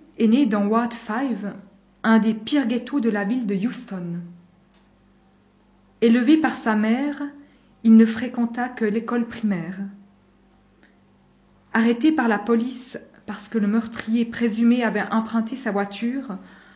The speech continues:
Roger eut un avocat commis d'office qui était alcoolique. Ce dernier ne visita pas une seule fois son client avant le procès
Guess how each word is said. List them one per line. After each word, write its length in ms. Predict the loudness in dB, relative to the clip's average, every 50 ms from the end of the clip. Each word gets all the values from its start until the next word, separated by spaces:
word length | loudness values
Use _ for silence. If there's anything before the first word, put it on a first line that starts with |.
| _ _ _ _ _
Roger 580 | -4 -2 0 0 0 0 0 0 0 0 0 -6
eut 80 | -4 0
un 120 | 0 2 2
avocat 420 | 2 0 0 -2 -2 -2 -2 -2
commis 260 | -2 -2 -2 0 0
d'office 640 | 0 0 0 -2 -4 -8 -10 -10 -10 -10 -10 -8 -8 -8 -8 -12
qui 120 | -6 -6 -6
était 280 | -4 -4 -6 -6 -6
alcoolique. 580 | -6 -8 -6 -8 -6 -6 -6 -10 -12 -18 -20 -20 _ -20 -20 -20 -20 _ _ _ _ _ _ _ _ _ _ _ _ _ _ _ _ -20 -20 -20 _ _ _ _ -20 -20 _ _ _ _ _ _ _ _ -20 _ _ _ _ -20 _ _ _ _ _ _ _ _ _ -20 -20 _ _ _
Ce 160 | -8 -4 -2
dernier 480 | 0 2 4 6 6 6 6 4 0 2 4
ne 140 | 4 4 4
visita 420 | 2 0 -2 -4 -4 -2 -4 -2
pas 220 | 2 0 0 0
une 100 | 0 -4
seule 220 | -4 -2 -2 -4 -4
fois 200 | -2 -4 -4 -4
son 200 | -2 -4 -6 -6
client 440 | -6 -8 -8 -6 -6 -4 -4 -6 -10 -12 -18 -20 _ _ _ _ _ _ _ -6
avant 280 | -4 -2 0 0 2
le 120 | 2 2 2
procès 600 | 0 -4 -6 -6 -6 -6 -4 -4 -4 -4 -4 -8